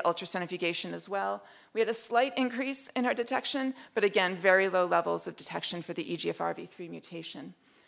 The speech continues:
But when we use our herringbone chip, we can see that we have significantly increased our detection of the E G F R V three mutation,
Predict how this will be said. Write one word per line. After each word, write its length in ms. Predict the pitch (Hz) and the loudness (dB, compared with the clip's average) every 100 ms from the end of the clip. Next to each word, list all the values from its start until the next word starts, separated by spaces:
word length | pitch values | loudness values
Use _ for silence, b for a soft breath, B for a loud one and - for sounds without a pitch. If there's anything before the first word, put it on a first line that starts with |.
| b b - | b b -8
But 120 | 220 | -2
when 120 | 240 | 2
we 100 | 247 | 2
use 340 | 247 277 311 - | 2 0 0 0
our 300 | 233 202 196 | 2 4 4
herringbone 540 | 196 302 381 320 214 180 | 2 0 2 0 -2 -4
chip, 420 | - 170 - - B B | -6 -6 -6 -14 B B
we 140 | 208 | -6
can 160 | 208 214 | -4 -6
see 220 | - 226 | -2 0
that 160 | 202 196 | 2 2
we 80 | 196 | 4
have 200 | 190 185 | 4 2
significantly 800 | - 202 233 294 294 262 220 - | -2 0 -2 -2 -2 -4 -4 -6
increased 480 | 202 - 233 226 | -8 -8 -8 -6
our 80 | 202 | -6
detection 640 | 185 180 202 - 277 269 | -8 -10 -10 -8 -6 -6
of 140 | - 180 | -4 -4
the 200 | 175 190 | -4 -4
E 40 | |
G 120 | 175 | -2
F 120 | 180 180 | 0 0
R 100 | 175 | 0
V 120 | 175 | -2
three 200 | - 180 | -6 -8
mutation, 640 | 170 - 226 - 208 190 | -8 -6 -8 -6 -8 -10